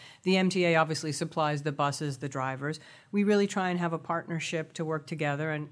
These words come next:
and a big imperative right now for both agencies, you, you've heard it from the mayor and you've heard it from Andy Byford, uh, uh, who's the president of New York City Transit, we're really trying to see what we can do to improve bus service in the city. Buses have been slowing,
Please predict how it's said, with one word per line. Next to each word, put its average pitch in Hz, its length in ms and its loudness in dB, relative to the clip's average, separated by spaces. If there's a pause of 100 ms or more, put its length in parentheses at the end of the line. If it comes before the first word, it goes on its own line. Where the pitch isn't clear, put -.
and 175 100 -4
a 170 60 -2
big 202 260 4
imperative 185 500 4
right 165 160 2
now 160 180 0
for 151 140 -6
both 233 320 4
agencies, 135 560 -4
you, 143 140 -10
you've 151 140 -10
heard 165 160 0
it 160 40 -16
from 147 160 -4
the 143 80 -2
mayor 165 300 0
and 156 180 -4
you've 160 120 -14
heard 180 120 2
it 165 80 -4
from 160 140 -6
Andy 156 240 -4
Byford, 151 560 -4
uh, 139 140 -6 (680)
uh, 151 120 0
who's 151 160 -2
the 165 100 0
president 175 300 2
of - 0 -
New 170 80 4
York 165 160 2
City 160 180 -2
Transit, 180 480 2
we're 170 140 0
really 180 380 4
trying 170 240 0
to 151 100 -8
see 160 180 0
what 147 60 -4
we 143 120 -4
can 143 200 -4
do 143 120 -2
to 139 120 -4
improve 131 420 -8
bus 127 180 -6
service 139 320 -6
in - 80 -10
the - 60 -10
city. - 240 -12
Buses 143 500 -6
have 151 280 -4
been 156 100 -4
slowing, 165 560 -2